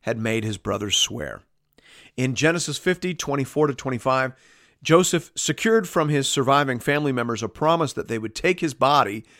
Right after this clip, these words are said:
and bury his remains in the land of Canaan. Joseph always believed in the promise of God to deliver his people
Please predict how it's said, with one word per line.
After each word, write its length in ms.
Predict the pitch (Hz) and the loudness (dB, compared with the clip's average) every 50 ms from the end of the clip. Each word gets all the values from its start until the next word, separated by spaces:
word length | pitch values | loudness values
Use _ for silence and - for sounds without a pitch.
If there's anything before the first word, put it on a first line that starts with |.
| _ _ _ _ _ _ _ - | _ _ _ _ _ _ _ -8
and 240 | 113 113 110 92 - | -6 -6 -4 0 4
bury 320 | 131 147 165 165 160 135 | 8 8 10 10 8 6
his 180 | 123 127 117 110 | 4 2 0 0
remains 560 | 117 117 113 120 135 147 151 147 139 127 113 | 0 0 0 0 0 0 0 -2 -2 -4 -6
in 160 | - 131 123 | -6 -6 -6
the 80 | 123 113 | -6 -4
land 240 | 104 101 98 95 | -4 -6 -6 -8
of 120 | 104 92 - | -8 -10 -10
Canaan. 480 | - - 147 170 170 135 95 60 - _ _ _ _ _ _ _ _ _ _ _ _ _ _ _ _ _ _ _ | -6 -6 -4 -4 -4 -4 -6 -8 -10 _ _ _ _ _ _ _ _ _ _ _ _ _ _ _ _ _ _ _
Joseph 380 | - 110 117 117 - 143 131 - - | -8 -6 -6 -4 -4 -4 -6 -6 -4
always 380 | - 117 120 139 151 165 180 165 | 0 2 4 4 4 2 0 -2
believed 640 | - - 165 151 117 101 101 104 107 110 110 - - _ _ _ _ _ _ _ | -2 -2 -2 0 0 0 0 0 -2 -4 -6 -12 -20 _ _ _ _ _ _ _
in 120 | - 82 | -16 -14
the 60 | 80 - | -14 -14
promise 440 | - - 113 113 131 143 143 - | -10 -6 -4 -4 -2 -2 -4 -4
of 140 | 151 139 - | -6 -6 -6
God 380 | - 104 90 80 71 76 85 - _ _ _ _ - | -6 -8 -6 -6 -6 -8 -10 -12 _ _ _ _ -14
to 80 | - 101 | -12 -10
deliver 420 | 95 101 101 110 123 127 139 127 | -8 -6 -4 -2 -2 0 0 0
his 160 | 117 120 - | 0 -2 -6
people 420 | - - 107 85 - - - - | -10 -10 -12 -12 -12 -14 -18 -18